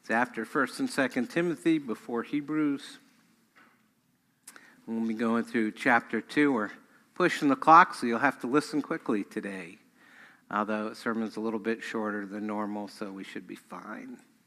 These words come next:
So, and even if it's not, we'll be fine. So, Titus two, verses one through fifteen.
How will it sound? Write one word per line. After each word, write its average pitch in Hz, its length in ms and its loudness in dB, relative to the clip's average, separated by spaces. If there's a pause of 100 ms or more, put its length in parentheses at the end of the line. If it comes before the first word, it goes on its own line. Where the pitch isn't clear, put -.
(1080)
So, 104 400 -10
and 113 140 -4
even 113 240 -2
if 110 160 -8
it's - 180 -14
not, - 280 -12
we'll 113 120 -6
be 101 160 -12
fine. - 540 -16 (800)
So, 135 260 2
Titus 180 540 2
two, 175 300 6
verses 123 380 0
one 127 440 2 (420)
through 131 220 4
fifteen. 123 960 4